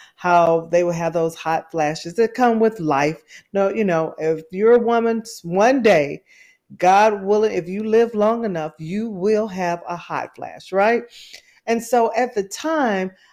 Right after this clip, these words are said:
I just kinda blew it off and belittled it, like, "Uh, can't be that bad," right? Well, let me tell you what I know today. <laughs> In the last week,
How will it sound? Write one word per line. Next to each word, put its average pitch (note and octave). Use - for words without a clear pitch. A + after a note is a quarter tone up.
I E4
just D#4
kinda F#3
blew E3
it F3
off D3+
and D3+
belittled E3
it, D#3
like, C#3
"Uh, A#3+
can't B3+
be E3+
that D3+
bad," B2
right? A#3+
Well, D#3+
let A#3+
me G#3
tell G3
you F#3
what F3
I D3+
know D#3+
today. B2+
<laughs> G3+
In A#3
the G3
last D4+
week, E3